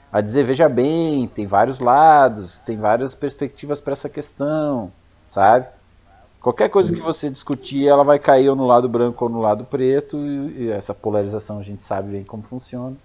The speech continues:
Speaker 1: E aí, acabou-se o espaço pra gente ter realmente uma pluralidade, uma sociedade com várias visões.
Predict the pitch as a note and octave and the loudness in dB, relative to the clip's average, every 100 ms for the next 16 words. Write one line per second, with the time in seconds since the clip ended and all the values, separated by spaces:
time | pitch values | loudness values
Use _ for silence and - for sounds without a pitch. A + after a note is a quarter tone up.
0 | _ _ _ _ _ B2 C#3 D3 D3 D3 | _ _ _ _ _ -2 4 8 8 6
1 | D#3 E3 E3+ F3 F#3 F3 - _ _ - | 2 0 0 -2 -4 -6 -14 _ _ -6
2 | C#3 G3+ F3+ D#3+ F#3+ A3+ E3+ - - B2 | 0 2 2 2 0 0 -6 -4 2 4
3 | C3 - E3 E3 _ _ _ _ _ _ | 4 0 -8 -10 _ _ _ _ _ _
4 | _ C3 C3 B2+ C#3 C3+ - C3+ C3+ B2+ | _ 0 0 0 -4 -8 -6 -4 -2 -4
5 | A#2+ C3 B2 C3+ A#2+ A#2+ B2+ - B2 A#2 | -4 -2 0 0 0 -4 -6 -6 -4 -2
6 | A2 A2 A2+ - C3+ C3 D3 C3 A#2+ A2 | -2 -2 -4 -4 -6 -2 2 2 0 -2
7 | G2+ G#2 A#2 A2 G#2 - G#2+ G#2+ G2 G2+ | 2 4 4 2 -8 -12 -12 -8 0 4
8 | G#2 A2 G#2+ G#2+ G2 G#2 A2 G#2 G2 F#2 | 4 2 -4 -8 0 0 0 -4 -10 -12
9 | F2 E2+ F2 _ | -12 -12 -16 _